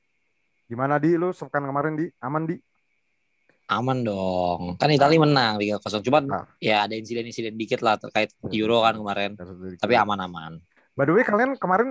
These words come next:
Speaker 1: ada yang ngantri Hisana atau Sabana Mil gitu nggak?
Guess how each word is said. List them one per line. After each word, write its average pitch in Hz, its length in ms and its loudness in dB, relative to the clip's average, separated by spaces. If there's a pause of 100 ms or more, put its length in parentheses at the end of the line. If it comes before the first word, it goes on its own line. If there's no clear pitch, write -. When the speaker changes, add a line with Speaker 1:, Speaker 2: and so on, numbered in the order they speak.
Speaker 1:
ada 151 160 4
yang 151 480 2
ngantri 147 640 -2 (320)
Hisana 143 480 0
atau 147 160 -6
Sabana 135 400 0
Mil 151 320 0
gitu 180 160 -2
nggak? 120 160 -8